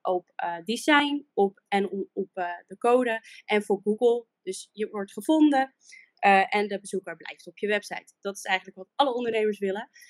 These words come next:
Ehm, dus ja, eigenlijk, ik bouw nieuwe websites, ontwerp, bouw nieuwe websites en ik help de ondernemer bij het optimaliseren van een bestaande website. Dat is eigenlijk een beetje wat ik, eh,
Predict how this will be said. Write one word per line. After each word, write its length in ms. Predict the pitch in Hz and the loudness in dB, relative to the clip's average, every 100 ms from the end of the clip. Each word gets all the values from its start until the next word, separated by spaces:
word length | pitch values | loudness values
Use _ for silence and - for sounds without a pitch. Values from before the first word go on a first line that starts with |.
| - | -14
Ehm, 460 | - 208 208 208 208 - | -2 0 2 -2 -6 -8
dus 360 | 214 233 - _ _ _ _ | -4 -4 -6 _ _ _ _
ja, 140 | 190 180 | -8 -4
eigenlijk, 440 | 226 269 277 269 _ | -4 -4 -10 -14 _
ik 180 | - 220 _ _ _ _ _ _ _ _ _ _ _ _ _ | -16 -16 _ _ _ _ _ _ _ _ _ _ _ _ _
bouw 240 | 208 247 320 | -2 0 0
nieuwe 320 | 285 285 294 | -2 -4 -8
websites, 560 | 277 277 - 254 269 - | -10 -14 -10 -10 -10 -14
ontwerp, 300 | 202 214 202 | -6 -6 -4
bouw 180 | 180 | -4
nieuwe 220 | 180 240 277 | -2 -4 -4
websites 440 | 269 262 233 220 - | -4 -4 -6 -8 -8
en 140 | 196 | -8
ik 100 | 196 | -4
help 200 | 196 196 | -2 -4
de 80 | - | -6
ondernemer 500 | 196 190 185 185 180 | -6 -4 -4 -4 -4
bij 160 | 170 | -8
het 140 | 175 - | -10 -12
optimaliseren 720 | 202 - 180 175 - 185 185 | -12 -6 -6 -4 -4 -4 -4
van 140 | 175 | -10
een 80 | 165 | -14
bestaande 440 | - - 151 143 147 | -14 -2 -2 -2 -12
website. 340 | - - - | -20 -20 -10
Dat 180 | - 214 | -6 -6
is 80 | - | -4
eigenlijk 520 | - 208 208 196 190 _ _ _ _ | 0 0 0 -6 -6 _ _ _ _
een 160 | - 185 | -12 -8
beetje 280 | 175 170 | -8 -10
wat 200 | 170 170 | -14 -14
ik, 160 | 170 - | -14 -18
eh, 120 | 160 | -14